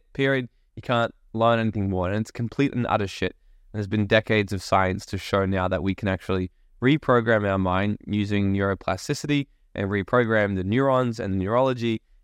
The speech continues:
and our nervous system and all these types of things and literally recreate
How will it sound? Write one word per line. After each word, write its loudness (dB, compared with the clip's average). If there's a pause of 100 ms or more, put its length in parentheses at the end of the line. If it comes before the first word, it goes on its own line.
(120)
and 0
our 0
nervous 2
system -4
and 0
all 0
these -4
types -6
of -20
things -6
and -2
literally -2
recreate 0